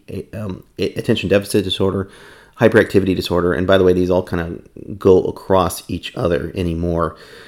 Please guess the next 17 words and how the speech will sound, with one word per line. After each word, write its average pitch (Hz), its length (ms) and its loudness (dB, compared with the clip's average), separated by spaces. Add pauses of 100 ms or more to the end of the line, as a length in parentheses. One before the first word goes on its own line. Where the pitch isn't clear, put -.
(440)
Um, 87 460 -4
so 87 440 -2
A 104 120 6
D 98 80 2
D 90 200 2
is 87 120 0
kind 85 180 -2
of 82 100 -4
fused 90 280 -2
into 87 200 -2
A 87 140 -2
D 85 140 -6
H 85 220 -6
D 87 400 -8
and 90 100 -8
hyperactivity, 87 960 -6
um, 90 480 -4